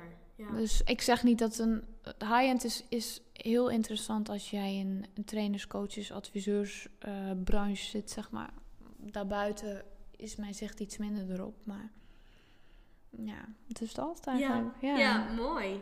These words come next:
Speaker 1: Ja, supermooi. Ik denk dat je dat, dat ook wel goed hebt toegelicht en dat, dat voor mensen die dus eigenlijk niet bekend waren met wat is nou een high-end traject, daar ook veel beter zicht op hebben. En ja, wanneer zou jij dus iemand aanraden om een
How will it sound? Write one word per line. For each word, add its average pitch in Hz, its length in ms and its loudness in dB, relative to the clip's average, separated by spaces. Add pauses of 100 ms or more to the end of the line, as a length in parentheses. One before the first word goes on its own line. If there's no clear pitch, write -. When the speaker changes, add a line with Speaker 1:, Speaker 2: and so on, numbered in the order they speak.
Speaker 1:
Ja, 214 260 -6
supermooi. 202 580 -6
Ik 185 100 -2
denk 196 140 0
dat - 160 -2
je - 80 -10
dat, 185 440 -8
dat 190 220 -6
ook 196 120 -6
wel 185 120 -6
goed 202 260 -10
hebt 196 200 -10
toegelicht 220 540 -8
en 185 120 -8
dat, 190 200 -6 (280)
dat 185 140 -8
voor 185 240 -4
mensen 196 320 -4
die 196 120 -4
dus 190 120 -4
eigenlijk 196 320 -8
niet 220 220 -4
bekend 208 340 -6
waren 196 240 -6
met 190 260 -4
wat 208 180 -8
is 220 100 -12
nou 190 180 -4
een 208 140 -4
high-end 202 500 0
traject, 214 460 0
daar 190 240 -2
ook 220 120 -2
veel 254 360 4
beter 214 580 2 (260)
zicht 262 420 -4
op 202 200 -4
hebben. 180 460 -4 (580)
En 262 560 -2 (320)
ja, 269 240 0
wanneer 311 360 0
zou 277 280 0
jij 302 260 0
dus 302 220 -6
iemand 359 460 0
aanraden 277 640 -2
om 254 140 -2
een 233 100 -2